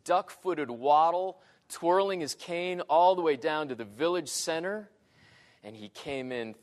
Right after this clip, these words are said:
third place. We wouldn't recognize God's beauty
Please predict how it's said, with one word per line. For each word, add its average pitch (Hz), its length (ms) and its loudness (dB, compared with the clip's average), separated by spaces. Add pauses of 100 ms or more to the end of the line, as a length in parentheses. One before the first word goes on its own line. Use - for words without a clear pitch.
third 151 560 -2 (260)
place. - 840 -8 (3750)
We 139 160 -2
wouldn't 208 240 2
recognize 143 560 0
God's 120 300 0
beauty 156 600 -6